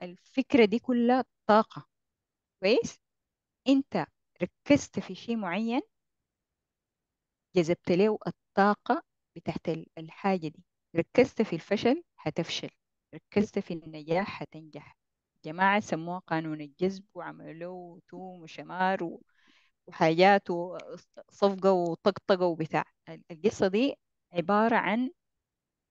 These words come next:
انتباه، فوكس، ركزت وين،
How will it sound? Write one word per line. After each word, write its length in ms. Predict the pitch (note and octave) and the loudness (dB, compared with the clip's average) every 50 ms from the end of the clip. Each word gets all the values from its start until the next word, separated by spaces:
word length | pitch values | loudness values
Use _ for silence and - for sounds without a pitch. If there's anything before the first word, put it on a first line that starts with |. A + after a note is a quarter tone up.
| _ _ _ _ _ _ _ _ _ _ _ _ _ _ _ _ _ _ _ _ _ _ _ _ _ _ _ - | _ _ _ _ _ _ _ _ _ _ _ _ _ _ _ _ _ _ _ _ _ _ _ _ _ _ _ -16
انتباه، 640 | G3+ F#3 - - G3+ E3 E3+ E3 E3+ E3+ - - - _ _ _ _ _ _ _ _ _ _ _ _ _ _ _ _ _ _ _ _ _ _ _ _ _ | -16 -16 -8 -6 -2 0 2 2 2 0 -4 -8 -16 _ _ _ _ _ _ _ _ _ _ _ _ _ _ _ _ _ _ _ _ _ _ _ _ _
فوكس، 680 | - - G3 F#3 - - F3+ E3 - - - - - _ - | -4 -2 0 0 0 -2 -4 -4 -4 -6 -12 -16 -18 _ -4
ركزت 480 | F#3 - _ _ - C4 - - - | -4 -4 _ _ 2 2 2 2 0
وين، 280 | A3+ G3 G3 G#3+ A#3+ | 0 0 2 0 0